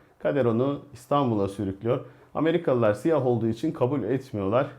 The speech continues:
ve İstanbul'da kalıyor. Gece kulüpleri açıyor, çok zengin oluyor. Çalkantılı bir hayatın sonunda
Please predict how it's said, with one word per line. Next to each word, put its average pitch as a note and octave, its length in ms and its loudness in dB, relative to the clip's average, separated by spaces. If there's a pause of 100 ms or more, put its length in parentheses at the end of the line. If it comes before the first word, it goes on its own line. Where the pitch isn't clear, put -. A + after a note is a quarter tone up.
ve D#3 80 -2
İstanbul'da C#3+ 560 0
kalıyor. A2+ 360 -2 (360)
Gece D3 240 -2
kulüpleri A#2+ 400 -2
açıyor, G#2 360 -2
çok C#3 240 -6
zengin B2 300 2
oluyor. A#2+ 320 2 (160)
Çalkantılı B2+ 640 -2
bir A2+ 100 -2
hayatın A2+ 440 -2
sonunda A#2+ 500 -2